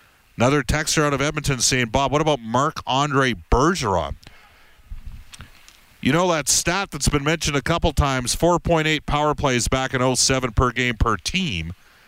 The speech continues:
and now we're down to three point two. In the oh five, oh six post-lockout year,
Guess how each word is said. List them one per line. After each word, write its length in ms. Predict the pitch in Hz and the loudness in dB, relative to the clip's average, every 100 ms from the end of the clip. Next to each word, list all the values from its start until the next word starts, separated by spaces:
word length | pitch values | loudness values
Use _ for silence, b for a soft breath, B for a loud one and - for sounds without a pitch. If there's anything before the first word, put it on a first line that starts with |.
| b | b
and 100 | 101 | 0
now 200 | 117 131 | 2 2
we're 80 | 123 | 0
down 160 | 123 | 0
to 40 | 113 | -2
three 240 | - 135 | 0 0
point 380 | - 123 107 - | 2 0 -2 -2
two. 300 | 151 147 113 - B B B B | 0 2 0 -4 B B B B
In 180 | 135 139 | -2 -2
the 640 | 139 139 135 135 135 135 - | 2 2 2 2 2 -2 -2
oh 180 | 160 196 | 0 0
five, 360 | - 185 185 190 | 0 -2 0 2
oh 120 | 165 | 2
six 380 | - - 160 - | 2 0 -2 -2
post-lockout 960 | - 156 170 - 143 151 - 147 123 | 0 2 2 2 2 0 0 -2 -2
year, 340 | 110 127 117 | 0 0 0